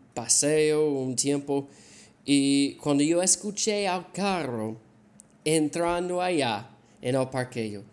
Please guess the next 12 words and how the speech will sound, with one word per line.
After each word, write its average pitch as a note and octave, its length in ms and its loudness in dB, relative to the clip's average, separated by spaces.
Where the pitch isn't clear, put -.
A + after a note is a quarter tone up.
yo C3+ 160 -2
pensaba, A2+ 500 -2
"Bueno, D3+ 220 -6
yo C3+ 220 -6
hice D#3+ 240 2
todo, E3 340 -4
yo D3 120 -4
hice F#3 220 2
todo." C3 360 -2
O C3+ 140 0
si, - 260 2
"Oh", D3 360 -2